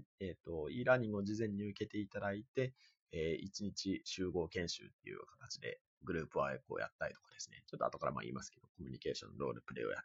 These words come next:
たりとかですね、そういったことをやるというような、あの、研修会になっています。で、えっと、学ぶ内容としてはですね、あの、本当に基本的な緩和ケアですね。えっと、緩和ケアって、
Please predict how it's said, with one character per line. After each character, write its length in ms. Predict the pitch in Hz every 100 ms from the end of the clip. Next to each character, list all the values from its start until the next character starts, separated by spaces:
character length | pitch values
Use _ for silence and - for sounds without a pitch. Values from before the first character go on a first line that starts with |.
| -
た 100 | 50
り 80 | -
と 80 | -
か 100 | -
で 80 | -
す 120 | -
ね、 100 | - _ _ _
そ 120 | 104
う 40 |
い 20 |
っ 40 | 90
た 120 | -
こ 100 | -
と 80 | 143
を 100 | 95
や 100 | -
る 100 | - - - -
と 60 |
い 60 | 104
う 20 |
よ 140 | 110
う 40 | 90
な、 140 | - - _ _ _ _ _ _ -
あ 80 | 104
の、 140 | 98
研 180 | - 85
修 140 | - -
会 220 | - 55
に 60 |
な 80 | -
っ 40 | - - -
て 120 | 50
い 60 | 50
ま 160 | -
す。 180 | - 50 - _ _ - - _ _
で、 160 | 90 - - - - _ _ _
え 60 | 113
っ 40 |
と、 260 | - 82 85
学 300 | 120 180 185
ぶ 60 | 190
内 220 | 185 190
容 200 | 175 175
と 120 | 190
し 80 | -
て 60 |
は 100 | 233
で 120 | 120 -
す 120 | -
ね、 200 | 80 - -
あ 80 | 85
の、 300 | 85 73 67 135
本 140 | 160
当 100 | 156
に 160 | 156 147
基 140 | - 175
本 220 | 175 170 -
的 220 | - 151 165
な 100 | 156
緩 240 | 135 131
和 120 | 123
ケ 120 | 127
ア 160 | 104 - - _
で 80 | -
す 100 | -
ね。 160 | - - _ _
え 20 | -
っ 40 | _
と、 80 | -
緩 160 | 160 160
和 80 |
ケ 120 | 165 208
ア 20 |
っ 100 | -
て、 360 | 147 64 -